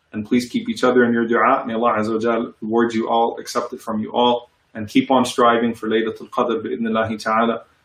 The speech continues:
May Allah subhanahu wa ta'ala allow us to be amongst those who observe Ramadan in its totality and who observe Laylatul Qadr in its totality.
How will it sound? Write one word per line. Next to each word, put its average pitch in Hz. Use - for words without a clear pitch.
May 120
Allah 117
subhanahu 113
wa 113
ta'ala 110
allow 113
us 113
to -
be 113
amongst 113
those 117
who 120
observe 120
Ramadan 117
in 113
its 107
totality 123
and 113
who 110
observe 113
Laylatul 113
Qadr 120
in 110
its 104
totality. 117